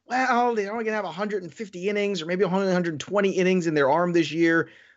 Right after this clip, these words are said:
All of a sudden, you could have somebody who's super fresh come October,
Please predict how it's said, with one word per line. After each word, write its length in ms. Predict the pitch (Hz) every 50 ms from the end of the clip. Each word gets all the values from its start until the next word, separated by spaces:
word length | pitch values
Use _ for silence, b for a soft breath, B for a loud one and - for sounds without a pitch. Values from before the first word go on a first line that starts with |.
| B -
All 100 | 208 247
of 60 | 208
a 60 | 180
sudden, 500 | - - 233 262 226 165 131 123 123 - _ _ _ _ _ _ _ -
you 120 | 220 214
could 100 | 277 247
have 100 | 202 180
somebody 260 | - 185 175 170 160
who's 220 | 151 165 151 - -
super 260 | - 233 - 185 151
fresh 380 | - - 220 220 196 - -
come 240 | - - 185 180 170
October, 680 | 156 147 139 - - - - 247 320 311 240 - -